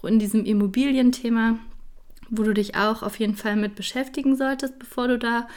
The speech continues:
blindlings reingehst. Da kann ich, ähm, auch noch mal f-, auf ein paar andere Podcasts verweisen. Und das dritte Standbein, von dem ich weiß oder was so die großen sind, die mir begegnet sind bisher auf der Reise,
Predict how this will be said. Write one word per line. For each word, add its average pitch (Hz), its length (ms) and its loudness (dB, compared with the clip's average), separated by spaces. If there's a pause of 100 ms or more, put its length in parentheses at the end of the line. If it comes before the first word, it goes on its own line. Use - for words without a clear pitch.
(300)
blindlings 254 640 2
reingehst. 247 720 0 (640)
Da 214 500 0
kann 220 280 -4
ich, 208 340 -4
ähm, 196 320 -2
auch 233 140 0
noch 240 160 -2
mal 233 100 2
f-, 220 220 -6
auf 202 200 -4
ein 202 100 0
paar 202 260 -4
andere 254 260 4
Podcasts 240 540 -8
verweisen. 214 560 -4 (400)
Und 208 180 0
das 202 140 -6
dritte 262 280 -2
Standbein, 226 600 2
von 220 160 -2
dem 196 200 -2
ich - 340 -2 (200)
weiß 208 540 0
oder 196 240 0
was 196 180 -4
so 220 100 0
die 202 200 -2
großen 233 640 4
sind, 214 200 2
die 202 60 2
mir 202 200 4
begegnet 277 460 -2
sind 254 200 4
bisher 233 260 -6
auf 220 100 -10
der 202 160 -4
Reise, 202 440 -2